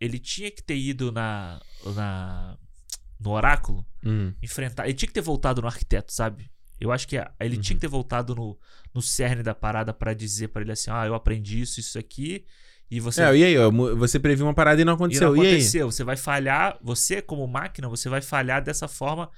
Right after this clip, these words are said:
Speaker 1: nessa ve-, nessa sua versão nova aqui, você vai falhar desse jeito.
Speaker 2: E ele só volta no final, né?
Speaker 1: É.
Speaker 2: Pra falar que ele vai cumprir a promessa.
Speaker 1: Entendeu? Fica tipo um finalzinho ali, beleza.
Speaker 2: É,
Speaker 1: E eu
Speaker 2: é.
Speaker 1: acho que
Speaker 2: É, tem gente que diz que, tipo assim, ah, pô, o último,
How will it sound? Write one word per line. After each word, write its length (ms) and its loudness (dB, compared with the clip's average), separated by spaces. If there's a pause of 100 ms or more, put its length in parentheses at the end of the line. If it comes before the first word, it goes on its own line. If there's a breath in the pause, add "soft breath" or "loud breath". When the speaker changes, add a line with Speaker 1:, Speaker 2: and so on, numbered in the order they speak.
(160)
Speaker 1:
nessa 360 0
ve-, 160 -10
nessa 260 -2
sua 240 -4
versão 340 -2
nova 280 -4
aqui, 100 -16
você 140 -6
vai 100 -4
falhar 220 -4
desse 200 -8
jeito. 320 -10 (160)
Speaker 2:
E 40 2
ele 100 4
só 100 2
volta 220 2
no 80 0
final, 320 0
né? 180 2
Speaker 1:
É. 220 -2 (100)
Speaker 2:
Pra 120 0
falar 180 4
que 80 0
ele 80 6
vai 100 6
cumprir 280 4
a 40 2
promessa. 520 0 (500)
Speaker 1:
Entendeu? 240 -4
Fica 260 -6
tipo 220 -14
um 40 -12
finalzinho 460 -8
ali, 360 -10
beleza. 400 -8
Speaker 2:
É, 320 -4 (120)
Speaker 1:
E 60 0
eu 100 -2
Speaker 2:
é. 60 0
Speaker 1:
acho 140 -4
que 280 -4
Speaker 2:
É, 80 4
tem 140 4
gente 220 4
que 100 0
diz 220 2 (100)
que, 180 -6
tipo 140 -6
assim, 140 0
ah, 120 4
pô, 140 0
o 160 4
último, 500 2